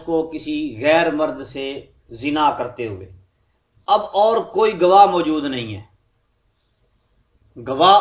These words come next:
اور کوئی نہیں، صرف اسی نے، خاوند نے دیکھا ہے اپنی بیوی کو کسی غیر کے ساتھ زنا کرتے ہوئے۔ تو اب اس کا کیا حل ہے؟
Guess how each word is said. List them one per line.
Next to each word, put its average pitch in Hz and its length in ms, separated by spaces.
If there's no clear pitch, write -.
اور 180 140
کوئی 180 180
نہیں، 190 220
صرف 190 380
اسی 214 280
نے، 190 160
خاوند 208 340
نے 202 160
دیکھا 160 380
ہے 170 60
اپنی 156 260
بیوی 143 320
کو 139 200
کسی 160 260
غیر 147 220
کے 147 160
ساتھ 123 480
زنا 127 320
کرتے 104 300
ہوئے۔ 90 200
تو 156 60
اب 190 260
اس 233 160
کا 220 200
کیا 180 180
حل 135 200
ہے؟ 107 240